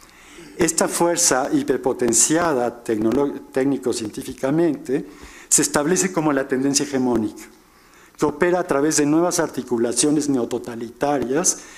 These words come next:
que depredan las localizaciones humanas y naturales. Los estados-nación devienen apéndices declinantes al ritmo vertiginoso de una inédita inercia salvaje de explotación.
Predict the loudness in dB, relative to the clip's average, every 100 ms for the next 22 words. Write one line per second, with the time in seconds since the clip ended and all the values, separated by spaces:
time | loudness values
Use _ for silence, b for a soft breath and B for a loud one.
0 | B B B 0 0 0 2 2 2 0
1 | 0 -2 0 0 0 0 0 0 0 -2
2 | -2 0 0 0 -4 B B B -2 0
3 | 0 0 -2 -2 -6 -10 -6 -6 B B
4 | B B 0 2 2 2 2 2 2 2
5 | 2 2 2 0 B B B 0 2 2
6 | 4 2 0 0 0 0 0 0 0 0
7 | 0 2 2 0 0 0 0 -4 B B
8 | -4 0 2 2 2 2 0 -2 -6 0
9 | 2 2 0 0 0 -2 B B B 0
10 | 2 4 2 2 0 2 2 2 0 -2
11 | 0 2 2 2 0 0 0 0 0 0
12 | 0 -2 -2 -2 -2 -2 -2 0 0 -2